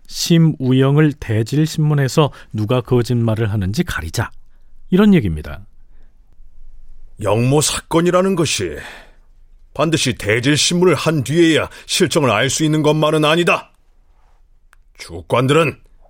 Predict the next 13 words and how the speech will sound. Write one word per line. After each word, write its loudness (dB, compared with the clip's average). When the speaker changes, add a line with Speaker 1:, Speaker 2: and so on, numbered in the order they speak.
Speaker 2:
곧바로 -4
국문을 -2
하도록 0
하라. -2
Speaker 1:
대질 0
신문을 2
하게 -2
되면 -6
엉터리로 0
영모 2
사건을 -2
꾸며낸 0
박응서가 -2